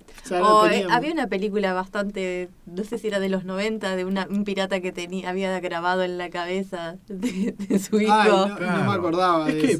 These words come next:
Speaker 3: bueno, en
Speaker 1: mira.
Speaker 3: general, mu-, muchas obras, pero lo que tienen los japoneses siempre es esto de sacar de películas o de obras conocidas estos detalles para hacer este anime, eh, que, eh, lo que voy a decir ahora para más adelante, eh, cuando termine, eh, dentro de dos meses más o menos,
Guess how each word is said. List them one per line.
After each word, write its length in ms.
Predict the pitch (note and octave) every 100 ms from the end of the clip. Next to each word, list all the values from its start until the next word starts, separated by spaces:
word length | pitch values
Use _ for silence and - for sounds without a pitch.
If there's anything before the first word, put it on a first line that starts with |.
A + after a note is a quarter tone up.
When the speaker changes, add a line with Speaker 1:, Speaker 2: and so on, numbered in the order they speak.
| D3+
Speaker 3:
bueno, 80 | G3+
en 40 | D3
Speaker 1:
mira. 80 | C3+
Speaker 3:
general, 380 | D3+ D3+ A#3+ A3+
mu-, 160 | D3+ D#3
muchas 360 | F#3 F#3+ D3+ -
obras, 260 | G3 A3 -
pero 220 | B2+ A#2+
lo 120 | A2+
que 100 | A#2+
tienen 240 | B2+ F3
los 120 | E3 B2
japoneses 420 | A#2 A#2+ D3 D#3
siempre 320 | C#3+ E3 D3
es 100 | B2
esto 220 | C#3+ D#3+
de 180 | B2+ A2+ - - -
sacar 340 | - A#2 B2
de 80 | D3
películas 580 | B2 A#2+ C#3+ D3 C3 A#2
o 180 | A2+ A2+ A#2
de 100 | A#2+
obras 260 | C3+ C#3
conocidas 580 | - A#2+ G#2+ D3 D#3+ -
estos 220 | B2 C3
detalles 300 | A#2+ C3 B2+
para 120 | A#2+ A#2+
hacer 200 | C#3 D3+ - - - -
este 200 | F3 -
anime, 320 | F3 E3 F#3+ G3+
eh, 280 | C3 C3+ A#2
que, 100 | A#2+
eh, 380 | - B2+ A#2 A2+
lo 140 | A#2+
que 60 | B2+
voy 60 | C#3+
a 40 |
decir 160 | D3 D3
ahora 180 | D#3 C#3+
para 200 | B2 A#2
más 120 | C#3
adelante, 720 | D3 D3 E3+ F3+ D#3+ B2 A2 G#2
eh, 60 | G2
cuando 260 | G#2+ G#2+
termine, 560 | G2+ G#2+ C3+ F3+ E3+ F#3+ A#2+
eh, 600 | G2+ G2 F#2+ F#2 F#2 G2
dentro 300 | G#2+ A2 G#2+
de 80 | F#2
dos 300 | F#2+ A2 A#2
meses 240 | B2 A#2+
más 200 | A2+ A#2+
o 60 | B2
menos, 260 | C3+ E3+